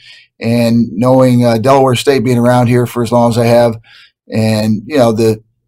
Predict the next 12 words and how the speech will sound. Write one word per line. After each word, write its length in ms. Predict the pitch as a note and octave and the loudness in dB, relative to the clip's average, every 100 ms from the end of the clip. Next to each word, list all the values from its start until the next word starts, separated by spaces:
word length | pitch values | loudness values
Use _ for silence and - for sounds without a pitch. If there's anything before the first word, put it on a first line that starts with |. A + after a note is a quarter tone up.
| _ _ - | _ _ -4
combining 480 | B2+ C3+ C3+ C3 | 2 4 4 2
two 160 | - C#3 | 0 2
athletic 400 | C3 B2 C3+ B2+ | 2 2 -2 -4
departments 640 | B2 B2 B2+ G#2+ A#2+ - | -8 -4 -2 -2 -6 -8
would 180 | B2+ A2+ | -10 -8
be 180 | A2+ A#2 | -6 -6
a 60 | |
difficult, 640 | G2+ B2 A#2+ - A#2 G#2 - | -6 -8 -10 -6 -6 -6 -10
uh, 140 | A#2 G#2+ | -8 -8
thing, 320 | - D3 C#3 | -4 -2 0
I 100 | B2+ | 0
think. 300 | B2+ C#3 B2+ | 0 -4 -4